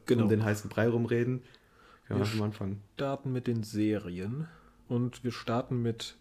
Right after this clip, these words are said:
Speaker 1: der Flop-Serie, beziehungsweise unserem Flop-Serien-Moment. Und ich würde einfach mal starten.
Speaker 2: Schieß
Speaker 1: Und
Speaker 2: los.
Speaker 1: bevor ich meinen Flop-Serien-Moment nenne, möchte ich erst zwei Honorable Mentions nennen,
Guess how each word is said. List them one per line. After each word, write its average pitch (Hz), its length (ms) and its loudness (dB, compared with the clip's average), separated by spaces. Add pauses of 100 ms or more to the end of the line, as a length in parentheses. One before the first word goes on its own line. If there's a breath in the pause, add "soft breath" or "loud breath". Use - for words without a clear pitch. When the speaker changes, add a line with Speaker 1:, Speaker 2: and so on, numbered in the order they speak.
(140)
Speaker 1:
der 107 120 -2
Flop-Serie, 123 720 0
beziehungsweise 117 720 -6
unserem 113 340 -6
Flop-Serien-Moment. 120 1160 0 (840 soft breath)
Und 127 480 4
ich 127 160 0
würde 160 180 10
einfach 147 240 6
mal 131 140 6
starten. 131 760 4 (360 soft breath)
Speaker 2:
Schieß - 240 0
Speaker 1:
Und 117 60 4
Speaker 2:
los. 104 180 2 (1000 soft breath)
Speaker 1:
bevor 160 480 6
ich 143 340 2
meinen 123 720 4
Flop-Serien-Moment 123 1160 2
nenne, 123 340 4
möchte 120 300 -2
ich - 140 -2
erst 131 220 -6
zwei 120 300 0
Honorable 120 400 2
Mentions 147 520 0
nennen, 143 260 2